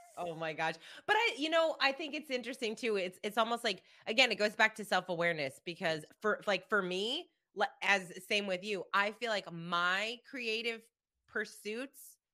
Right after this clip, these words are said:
those things that I love to do, to, to most people,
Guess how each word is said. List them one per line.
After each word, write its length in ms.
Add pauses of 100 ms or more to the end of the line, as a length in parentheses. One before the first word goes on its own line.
those 200
things 220
that 120
I 100
love 180
to 60
do, 140 (560)
to, 140 (140)
to 100
most 320
people, 500